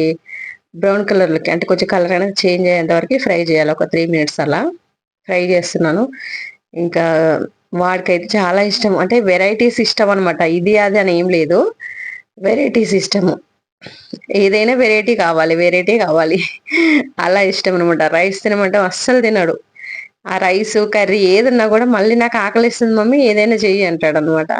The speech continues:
అలాంటి ఫీలింగ్ ఉంటది. మా చిన్నోడైతే పాపం వాడు ఏం అడగడు, ఏదన్నా తినేస్తాడు. కొన్ని కొన్ని వాడికి కూడా ఇష్టం ఉండదు. మనం అలసంద క-, కర్రీ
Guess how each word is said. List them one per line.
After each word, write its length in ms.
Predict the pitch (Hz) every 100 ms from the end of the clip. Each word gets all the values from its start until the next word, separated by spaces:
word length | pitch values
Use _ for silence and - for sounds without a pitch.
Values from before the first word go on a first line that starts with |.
| -
అలాంటి 360 | 165 170 175 170
ఫీలింగ్ 400 | - 175 180 185
ఉంటది. 280 | 151 151 185
మా 180 | 220 208
చిన్నోడైతే 520 | 196 208 196 202 202 196
పాపం 300 | 202 196 196
వాడు 180 | 170 165
ఏం 160 | 170
అడగడు, 360 | 170 165 170 165 339 - - - - - -
ఏదన్నా 360 | 180 185 185 190
తినేస్తాడు. 640 | 196 175 165 - 170 160 233 294 -
కొన్ని 200 | 202 220
కొన్ని 460 | 220 226 233 240 220 196
వాడికి 300 | 175 180 180
కూడా 140 | 175 190
ఇష్టం 260 | - 190
ఉండదు. 320 | 175 170 147 151 - - - - -
మనం 180 | 196 185
అలసంద 340 | 190 185 208 202
క-, 300 | 196 180 160
కర్రీ 280 | 180 160